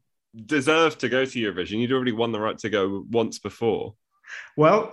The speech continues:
Speaker 2: I think we thought that a better decision could have been made.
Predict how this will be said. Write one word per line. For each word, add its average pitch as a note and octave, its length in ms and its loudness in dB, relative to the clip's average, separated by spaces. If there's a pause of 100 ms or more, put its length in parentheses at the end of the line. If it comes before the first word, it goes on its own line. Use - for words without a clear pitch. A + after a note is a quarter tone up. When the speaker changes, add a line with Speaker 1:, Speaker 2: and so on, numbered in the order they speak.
(120)
Speaker 2:
I G#3 100 0
think D4+ 200 4
we A#3+ 100 4
thought E3 320 4
that D3 140 4 (200)
a C#3+ 120 2 (320)
better C3+ 240 4
decision A#3 680 0
could B3 120 0
have A#3 120 -2
been B3 140 2
made. C4 260 2